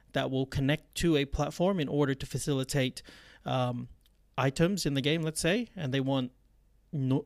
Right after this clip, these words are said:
unique items, right? So they'll use the N F T technology so that you can have specific,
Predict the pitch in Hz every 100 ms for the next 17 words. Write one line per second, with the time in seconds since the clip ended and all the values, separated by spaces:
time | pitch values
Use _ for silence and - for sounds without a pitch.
0 | - 135 143 147 - 123 120 107 - 123
1 | 135 - 135 135 131 131 127 123 127 123
2 | 120 160 135 - 139 131 135 131 123 123
3 | 139 180 - - - - - 131 131 131
4 | 135 135 127 117 - - - - 156 143
5 | 135 -